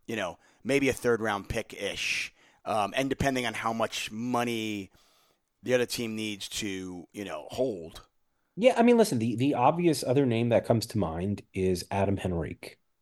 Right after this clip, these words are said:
Speaker 2: He could play wing, he could play center.
Speaker 1: Yeah.
Speaker 2: When you face offs, he could score goals.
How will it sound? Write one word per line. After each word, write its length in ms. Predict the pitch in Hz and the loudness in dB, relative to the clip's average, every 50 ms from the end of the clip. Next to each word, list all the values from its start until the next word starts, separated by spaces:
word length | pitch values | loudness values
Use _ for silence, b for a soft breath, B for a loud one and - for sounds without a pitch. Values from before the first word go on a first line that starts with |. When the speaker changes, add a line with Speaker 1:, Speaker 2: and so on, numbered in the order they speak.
| _ _ _ _ _ _ _ _ _ _ _ _ _ _ _ _ _ _ _ _ _ _ _ _ _ _ _ _ _ _ _ _ _ _ _ _ _ _ _ _ _ _ _ _ _ _ _ _ _ _ | _ _ _ _ _ _ _ _ _ _ _ _ _ _ _ _ _ _ _ _ _ _ _ _ _ _ _ _ _ _ _ _ _ _ _ _ _ _ _ _ _ _ _ _ _ _ _ _ _ _
Speaker 2:
He 60 | - | -14
could 80 | - - | -2 4
play 160 | - 101 98 | 8 8 10
wing, 260 | 95 104 110 110 107 | 10 10 10 8 8
he 80 | 101 92 | 6 4
could 120 | - - | 2 2
play 140 | - 101 95 | 2 4 4
center. 460 | - - - 113 104 101 101 98 95 95 - | 6 6 6 6 6 6 6 4 2 2 0
Speaker 1:
Yeah. 260 | - 160 139 127 156 196 101 | 0 0 2 2 0 -2 -2
Speaker 2:
When 140 | 104 101 101 | 0 0 0
you 100 | 98 95 | 0 2
face 340 | - 107 104 98 - - | 6 6 6 6 6 6
offs, 520 | 104 95 92 92 - - - - - - _ _ _ _ _ _ _ _ _ _ | 6 6 6 4 2 0 -2 -2 -4 -6 _ _ _ _ _ _ _ _ _ _
he 60 | - | -10
could 100 | - - | -2 -2
score 280 | - - - 104 104 95 | 0 4 6 8 8 8
goals. 680 | 87 98 92 95 92 92 95 98 92 - - - - | 10 10 12 12 12 10 10 8 6 2 0 -2 -6